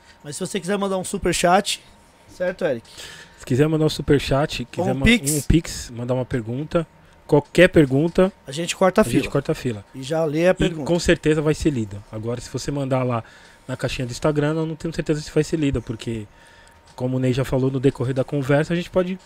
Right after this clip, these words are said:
Speaker 2: logicamente, é, responder a sua pergunta.
Speaker 1: Exato.
Speaker 2: Certo?
Speaker 1: Lembrando também, Eric, quem mandar o maior valor hoje do, do, do episódio de hoje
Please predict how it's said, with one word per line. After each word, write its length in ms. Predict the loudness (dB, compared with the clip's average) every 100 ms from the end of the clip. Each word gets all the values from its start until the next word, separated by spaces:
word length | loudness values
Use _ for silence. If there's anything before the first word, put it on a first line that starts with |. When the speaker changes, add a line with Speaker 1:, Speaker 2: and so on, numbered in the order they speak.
| -8
Speaker 2:
logicamente, 800 | -2 -2 -2 -4 -4 -4 -4 -4 -6 -20 -20 -20 -20 -14 -8
é, 140 | -4
responder 500 | -4 -2 -2 2 4
a 60 | 4
sua 160 | 0
pergunta. 500 | -4 -6 -8 -10 -12 -14 _ _ -12
Speaker 1:
Exato. 320 | -8 -2 0
Speaker 2:
Certo? 220 | 0 -2 -12 -20 -20 -6
Speaker 1:
Lembrando 320 | 0 2 2
também, 260 | 2 0 4
Eric, 300 | 4 2 -6
quem 160 | -6 -4
mandar 280 | -4 -2
o 60 | 0
maior 260 | 4 4 4
valor 340 | 4 4 4
hoje 380 | 2 0 -8 -14 -20 -12
do, 400 | -8 -6 -6 -8
do, 240 | -10 -10
do 80 | -10
episódio 400 | -10 -4 -4 -4
de 100 | -2
hoje 400 | 2 4 2 0